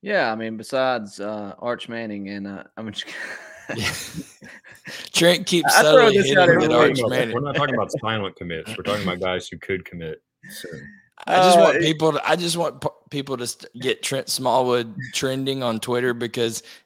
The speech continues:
Speaker 2: Trent Smallwood
Speaker 1: Hey.
Speaker 2: predicts that Arch Manning is going to
Speaker 1: It,
Speaker 2: Georgia. I
Speaker 1: it
Speaker 2: want,
Speaker 1: hit
Speaker 2: I
Speaker 1: the vault. It hit the vault in less than,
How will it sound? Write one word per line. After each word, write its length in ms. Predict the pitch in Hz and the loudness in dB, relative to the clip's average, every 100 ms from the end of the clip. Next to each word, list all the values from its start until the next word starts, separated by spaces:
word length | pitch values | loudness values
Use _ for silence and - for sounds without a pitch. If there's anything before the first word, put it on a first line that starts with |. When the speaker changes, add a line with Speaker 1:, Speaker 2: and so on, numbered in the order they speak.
| _ | _
Speaker 2:
Trent 220 | - 131 | -8 -8
Smallwood 480 | - 117 113 117 117 - | -6 -2 0 0 -4 0
Speaker 1:
Hey. 180 | 165 139 | 2 2
Speaker 2:
predicts 380 | 120 113 - - | 0 -4 -6 -6
that 160 | 120 | -2
Arch 300 | 110 113 85 | 2 0 -2
Manning 360 | 120 113 113 110 | -4 -2 -2 -4
is 140 | 107 | -6
going 240 | 101 104 101 | -4 -4 -6
to 60 | 92 | -8
Speaker 1:
It, 40 | |
Speaker 2:
Georgia. 380 | 95 90 147 - | -8 -4 -4 -2
I 80 | 190 | 2
Speaker 1:
it 80 | |
Speaker 2:
want, 80 | 214 | 6
Speaker 1:
hit 100 | 247 | 6
Speaker 2:
I 60 | 208 | 4
Speaker 1:
the 60 | |
vault. 400 | 147 165 165 151 - | 0 4 6 4 2
It 80 | 180 | -2
hit 120 | 214 | 0
the 80 | 165 | 0
vault 300 | 151 147 120 | 0 0 0
in 80 | 131 | -2
less 260 | 135 139 | -2 -2
than, 300 | - 120 113 | -6 -10 -12